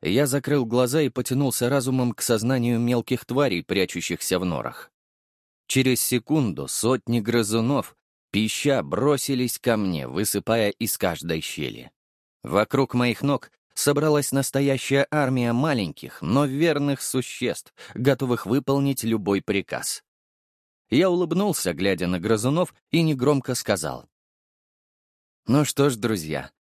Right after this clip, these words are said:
настала пора послужить на благо рода».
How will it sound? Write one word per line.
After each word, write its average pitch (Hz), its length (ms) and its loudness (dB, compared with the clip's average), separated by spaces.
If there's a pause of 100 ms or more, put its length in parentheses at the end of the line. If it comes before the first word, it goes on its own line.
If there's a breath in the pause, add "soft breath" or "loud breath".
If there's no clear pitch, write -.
(240)
настала 196 480 2
пора 170 280 2
послужить 151 580 0
на 143 140 2
благо 143 320 2
рода». 135 440 -2